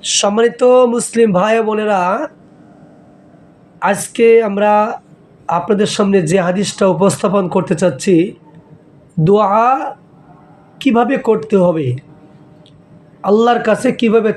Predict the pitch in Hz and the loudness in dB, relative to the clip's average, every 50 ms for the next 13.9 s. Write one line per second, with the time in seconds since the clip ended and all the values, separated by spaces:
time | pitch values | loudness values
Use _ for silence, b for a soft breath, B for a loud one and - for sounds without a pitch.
0 | - - - 247 254 254 - - 254 202 190 185 151 147 139 120 120 - - _ | -4 -2 0 0 0 0 0 0 0 0 0 0 -2 -2 -6 -6 -8 -10 -16 _
1 | - - _ _ _ - _ - - - - _ _ - - _ _ _ - _ | -20 -20 _ _ _ -20 _ -20 -20 -20 -20 _ _ -20 -20 _ _ _ -20 _
2 | - - _ _ - - - - 185 175 214 196 - 247 233 220 202 190 180 180 | -20 -20 _ _ -20 -20 -4 -4 -2 0 0 0 2 2 2 2 2 0 -2 0
3 | 185 196 247 294 466 - - - _ - - - - - - b b b b b | 0 0 -2 -4 -10 -12 -20 -20 _ -20 -20 -20 -20 -20 -20 b b b b b
4 | b b b - - 202 175 - 240 240 226 202 - - - 208 202 196 190 190 | b b b -6 -4 -4 -2 2 2 2 2 2 0 -2 0 2 2 2 2 2
5 | 185 185 170 131 - 196 185 185 185 185 175 180 170 151 147 165 165 202 233 202 | 2 0 0 -2 -4 -2 0 0 0 0 0 -2 -4 -2 -2 -2 0 2 0 0
6 | - - - 220 190 - - 196 202 233 277 - - - _ - 185 147 139 180 | -2 -2 -4 -4 -4 0 0 2 2 2 0 -4 -12 -16 _ -14 -10 -2 0 2
7 | 180 185 175 175 170 151 156 143 123 117 - - - - - - - - - - | 4 4 4 2 2 2 2 0 0 -4 -8 -16 -20 -20 -20 -20 -20 -20 -20 -20
8 | - - - - - - - B B B B B B - 214 202 180 180 - - | -20 -20 -20 -20 -20 -20 -20 B B B B B B -6 -4 -2 -2 -2 0 0
9 | 233 233 220 190 143 180 180 185 151 208 196 165 160 160 139 165 196 240 - - | 0 2 2 0 -2 0 -2 0 0 0 0 2 2 0 2 2 2 0 0 -4
10 | - - _ _ _ - - _ B B B B B B B B B 196 190 190 | -14 -20 _ _ _ -20 -20 _ B B B B B B B B B -4 -2 0
11 | - 254 254 202 - 240 233 202 - - 226 220 220 220 220 196 175 190 214 247 | 0 0 0 2 2 0 0 0 0 0 0 0 2 0 0 0 0 0 0 0
12 | 233 - - 208 190 202 233 269 285 - _ - B B B B B B B - | 0 0 0 0 0 0 -4 -8 -10 -12 _ -20 B B B B B B B 0
13 | 214 214 247 233 262 269 269 - - - 262 269 294 294 240 285 277 | 0 2 2 2 2 2 0 0 -4 0 0 2 2 2 2 2 2